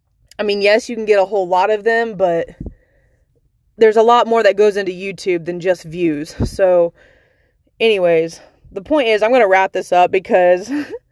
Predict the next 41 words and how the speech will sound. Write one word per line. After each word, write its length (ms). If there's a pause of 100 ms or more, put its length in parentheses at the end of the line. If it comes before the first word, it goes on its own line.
(140)
<laughs> 540
I'm 120
pretty 180
sure 160
you 140
guys 260
understand 460
where 120
I'm 140
coming 360
from. 340
If 180
you 120
don't, 380
the 80
bottom 360
line 380
is 280
that 360 (340)
God 240
wants 260
you 120
to 80
do 460
money 600 (280)
with 280
him 460
because 380
it 160
came 280
from 220
him. 400 (420)
So 140
yes, 360
he 140
should 280
be 160
involved 640
with 220
your 140
finances, 760